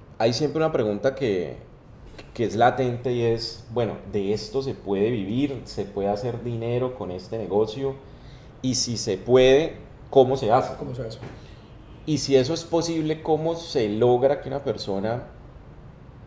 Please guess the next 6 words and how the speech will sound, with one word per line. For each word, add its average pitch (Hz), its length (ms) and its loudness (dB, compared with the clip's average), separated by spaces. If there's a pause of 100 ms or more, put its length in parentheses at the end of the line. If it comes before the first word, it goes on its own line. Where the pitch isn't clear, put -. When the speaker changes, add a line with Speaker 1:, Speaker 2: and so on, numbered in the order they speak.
(260)
Speaker 1:
que 120 100 -4
empieza 110 480 -2
desde 110 300 0
cero 101 380 0 (720)
pueda 123 260 4
producir? 104 480 -2